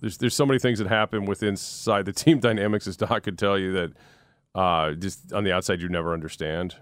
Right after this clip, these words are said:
You know, I mean, we, you know, and even, like, things I thought I had a good feel for, to talking to guys years later, and they'll explain it to me, like, what was actually happening. I'm like, "Oh, okay."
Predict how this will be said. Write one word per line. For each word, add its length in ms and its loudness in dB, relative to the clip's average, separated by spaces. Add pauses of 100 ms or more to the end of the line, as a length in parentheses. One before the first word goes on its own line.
(160)
You 80 -6
know, 180 -4 (680)
I 40 0
mean, 200 4
we, 120 2
you 80 4
know, 300 0
and 120 4
even, 180 4
like, 160 2
things 240 2
I 80 4
thought 220 4
I 40 2
had 120 0
a 40 -2
good 160 0
feel 220 0
for, 180 0
to 60 0
talking 300 0
to 40 0
guys 280 0
years 180 -2
later, 380 0
and 100 -4
they'll 100 -2
explain 400 -4
it 100 -4
to 60 -8
me, 140 -4
like, 180 -6
what 140 -4
was 140 -8
actually 260 -6
happening. 300 -2
I'm 80 -6
like, 100 -8
"Oh, 260 -10 (240)
okay." 200 -12